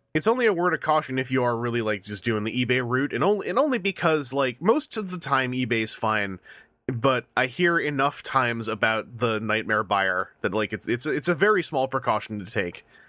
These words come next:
Uh, that can save yourself some trouble. Um,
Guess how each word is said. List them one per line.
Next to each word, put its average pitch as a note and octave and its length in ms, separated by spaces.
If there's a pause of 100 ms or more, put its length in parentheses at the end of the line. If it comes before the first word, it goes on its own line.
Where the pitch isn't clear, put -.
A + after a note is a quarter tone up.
(320)
Uh, F#2 480 (640)
that G#2+ 120
can A#2+ 100
save A2+ 220
yourself G#2+ 320
some F#2+ 100
trouble. B2 400 (800)
Um, G2+ 540